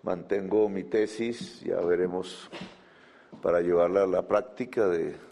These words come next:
que no haya una barrera como hoy existe casi que infranqueable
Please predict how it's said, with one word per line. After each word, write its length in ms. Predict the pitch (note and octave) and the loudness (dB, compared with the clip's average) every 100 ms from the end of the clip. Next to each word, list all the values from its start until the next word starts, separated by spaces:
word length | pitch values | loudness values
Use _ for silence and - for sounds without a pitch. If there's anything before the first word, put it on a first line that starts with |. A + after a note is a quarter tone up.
| - _ _ - - _ - | -20 _ _ -20 -20 _ -8
que 120 | F2+ | -6
no 220 | F2 F#2 | 0 0
haya 320 | F#2 F#2+ F#2+ | 2 4 2
una 260 | F#2+ F#2+ G2 | 0 -2 2
barrera 600 | G2 F#2 G2 G#2 G2 G2 | 2 2 2 4 4 2
como 240 | - F2 | -2 -4
hoy 100 | F#2 | 0
existe 600 | F#2 F#2+ G2 - - F#2+ F#2 | -2 -2 -6 -6 -2 -2 0
casi 340 | G2 - G2 | -2 -2 -8
que 260 | - F2 E2 | -4 -2 -2
infranqueable 1200 | E2+ - F#2+ F2 - F2 F2 A#2+ F#2+ F2 F2+ - | -6 -2 -2 -2 0 2 4 2 0 -2 -2 -4